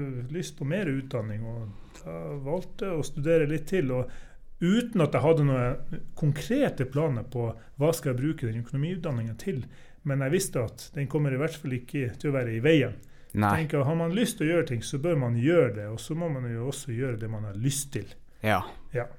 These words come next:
Speaker 1: det tror jeg er det aller viktigste. Og så endrer man kanskje retning underveis, og det kan være skremmende for mange, men jeg synes man skal gjøre det. Har man lyst til å prøve noe annet, og spesielt i dag, er du all verdens muligheter for å,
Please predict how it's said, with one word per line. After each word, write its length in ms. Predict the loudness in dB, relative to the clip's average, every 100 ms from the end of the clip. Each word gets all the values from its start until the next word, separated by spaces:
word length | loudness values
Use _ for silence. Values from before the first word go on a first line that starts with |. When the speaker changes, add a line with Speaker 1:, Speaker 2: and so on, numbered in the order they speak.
| -4
Speaker 1:
det 220 | 2 4
tror 140 | 6
jeg 80 | 6
er 60 | 6
det 60 | 4
aller 260 | 4 4
viktigste. 580 | 2 -2 -4 -8 -6 -8
Og 160 | -6 -6
så 220 | -2 0 0 -2 -6 -4
endrer 340 | 0 2 2
man 140 | 2 2
kanskje 300 | -2 2 2
retning 280 | 2 0 0
underveis, 440 | 0 0 0 -2
og 100 | -4
det 280 | -2 -2 -2 -4 -18 -20 -20 -8
kan 200 | 0 2
være 200 | 4 4
skremmende 420 | 2 2 2 2 0
for 140 | 0
mange, 240 | 0 -2 -2
men 180 | -2
jeg 160 | -2 -6
synes 240 | -6 -6 -4
man 120 | -6
skal 240 | -4 -2
gjøre 240 | 2 2 2
det. 160 | -8 -14 -20 -12
Har 120 | -10
man 120 | -6 -4
lyst 200 | -6 -4
til 140 | -6
å 40 | -2
prøve 220 | -2 -2
noe 120 | -4 -2
annet, 200 | -4 -4
og 80 | -6
spesielt 360 | -6 -4 -4 -2
i 60 | -2
dag, 240 | -2 -2
er 100 | -6
du 140 | -4 -4 -6 -10 -20 -20 -20 -20 -20 -20 -18 -18 -18 -18 -18 -18 -16
all 240 | -6 -2 -2 -4 -4
verdens 500 | 0 0 0 -6 -4
muligheter 560 | -2 -2 -2 -4 -8 -10
for 200 | -6 -4
å, 60 | -4